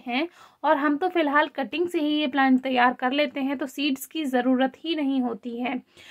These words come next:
तो कटिंग से बहुत आसानी से ही प्लांट ग्रो हो जाता है। इस पर एक वीडियो शेयर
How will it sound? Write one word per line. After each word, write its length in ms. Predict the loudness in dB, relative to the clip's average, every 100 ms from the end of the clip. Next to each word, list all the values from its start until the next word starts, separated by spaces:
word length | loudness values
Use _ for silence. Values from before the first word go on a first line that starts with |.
| -20 -12
तो 60 | -4
कटिंग 340 | -2 2 2
से 100 | 4
बहुत 320 | 2 4 4 4
आसानी 340 | 2 2 0
से 140 | 0
ही 60 | -6
प्लांट 260 | -2 -2 0
ग्रो 160 | 2
हो 120 | 2 2
जाता 240 | 0 -2
है। 80 | -6
इस 80 | -6
पर 100 | -8
एक 100 | -6
वीडियो 240 | -6 -2 -2
शेयर 280 | 0 -2